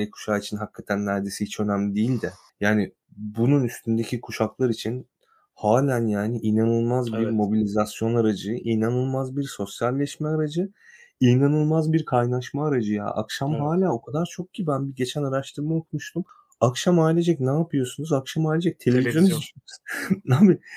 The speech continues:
Speaker 1: şimdi hiçbiri izlemiyor aslında. Şimdi şöyle bir şey de var. Yani izliyorlar da izlemiyorlar. İşte birisinin elinde bir telefon, birisi başka bir şey yapıyor, işte kadın mutfakta falan filan ama bir şekilde o televizyondan ses geliyor ya aslında onların hepsinin böyle bir ortak şey amacı.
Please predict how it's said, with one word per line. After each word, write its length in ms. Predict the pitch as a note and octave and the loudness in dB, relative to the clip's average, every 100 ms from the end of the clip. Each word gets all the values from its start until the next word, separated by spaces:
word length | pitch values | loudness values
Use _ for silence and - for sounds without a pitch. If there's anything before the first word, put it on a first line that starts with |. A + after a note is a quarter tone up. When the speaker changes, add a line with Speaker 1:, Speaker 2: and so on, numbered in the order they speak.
| - | -14
Speaker 1:
şimdi 300 | - C3+ C#3+ - | -4 -2 -2 -4
hiçbiri 400 | - B2 - F3+ | -4 -4 2 4
izlemiyor 480 | B2+ A2 B2+ E3 A2 | 6 6 4 4 2
aslında. 580 | F#2+ - F#2 F2 F2 - | -2 -6 -6 -6 -8 -10
Şimdi 280 | - G2+ F#2+ | -12 -8 -6
şöyle 260 | - A2 A2 | 2 4 4
bir 60 | |
şey 180 | G#2+ A2 | 0 -4
de 60 | F2+ | -4
var. 100 | F2 | -4
Yani 120 | F#2 | -4
izliyorlar 600 | A#2 A#2+ C3+ D#3+ F#3+ D3+ | -2 2 4 4 4 4
da 60 | A#2+ | 2
izlemiyorlar. 540 | G#2+ G#2 F#2+ F2 F2+ | 2 0 -2 -2 -4
İşte 220 | - G#2 | -4 -4
birisinin 420 | A2 A2+ - A2+ | -2 -2 -2 0
elinde 320 | G#2+ G#2+ G#2+ G#2 | 2 2 2 0
bir 100 | G2+ | 0
telefon, 580 | G#2 G2+ - G2 F#2+ - | 0 0 0 -2 -2 -6
birisi 280 | G2 G2 - | -10 -8 -2
başka 300 | G#2 G2 G2 | 0 0 -6
bir 60 | F#2 | -6
şey 180 | A2+ | 0
yapıyor, 400 | G#2 G2+ - G2 G2 | 0 0 -2 -2 -2
işte 340 | - - G2 - - | -4 -8 -8 -8 -6
kadın 260 | A#2+ G#2 | -4 0
mutfakta 500 | G#2+ F#2 - F#2+ - | 0 0 -2 -4 -4
falan 300 | - A2 A2 | -2 0 0
filan 260 | G#2+ C#3+ F3+ | 0 0 2
ama 280 | A#3+ F#3+ - _ - | 2 0 -2 _ -4
bir 80 | D#3+ | -2
şekilde 440 | C4+ - F#3+ G#3+ | -2 -2 0 2
o 140 | A#3 | 0
televizyondan 640 | - F#3+ G3 F#3 F#3+ G3 G3 | 2 4 4 4 2 4 2
ses 300 | G3 F#3 - | 0 -4 -2
geliyor 320 | F#3 G3+ A3+ | -2 0 2
ya 80 | C#3 | 2
aslında 340 | A#2+ - D#3 D#3+ | 0 -2 0 2
onların 260 | D#3 D#3+ | 2 2
hepsinin 420 | D#3+ F3+ - D#3+ D#3+ | 0 -4 -4 0 2
böyle 240 | C#3+ D3 | 0 0
bir 80 | D3 | 0
ortak 500 | C#3 C3 C#3+ - _ | 0 0 -6 -6 _
şey 260 | - B2+ B2+ | -2 2 4
amacı. 440 | G#2+ G2+ F2+ E2+ | 2 0 -2 -10